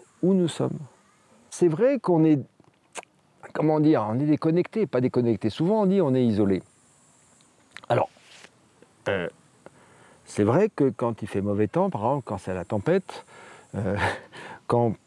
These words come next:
les secours peuvent pas arriver, parce que, et ça arrive souvent, hein, parce qu'il fait nuit, parce que c'est la tempête, tout ça, parce qu'il fait des conditions d'apocalypse dehors, c'est vrai qu'on peut se sentir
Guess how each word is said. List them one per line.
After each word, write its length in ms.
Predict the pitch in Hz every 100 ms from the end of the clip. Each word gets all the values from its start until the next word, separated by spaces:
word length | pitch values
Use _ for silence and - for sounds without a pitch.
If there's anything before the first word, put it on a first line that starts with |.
| _
les 140 | 117 104
secours 300 | - 120 95
peuvent 220 | 110 -
pas 140 | - 101
arriver, 320 | 98 107 110
parce 240 | - 82
que, 360 | - 98 95 82
et 80 | 85
ça 140 | - -
arrive 260 | 131 127
souvent, 360 | - 139 151 85
hein, 100 | 120 123
parce 140 | -
qu'il 120 | - 95
fait 180 | -
nuit, 300 | 73 92 151
parce 180 | - 90
que 80 | -
c'est 120 | -
la 80 | 90
tempête, 280 | 92 101 107
tout 100 | 110
ça, 240 | - 151
parce 200 | 147 85
qu'il 420 | - - - -
fait 100 | -
des 100 | 110
conditions 380 | 101 98 92 -
d'apocalypse 560 | 90 82 107 98 101 101
dehors, 400 | 104 110 170 131
c'est 160 | -
vrai 220 | 87 143 180
qu'on 180 | 107
peut 120 | 98 107
se 140 | -
sentir 480 | 98 98 - 165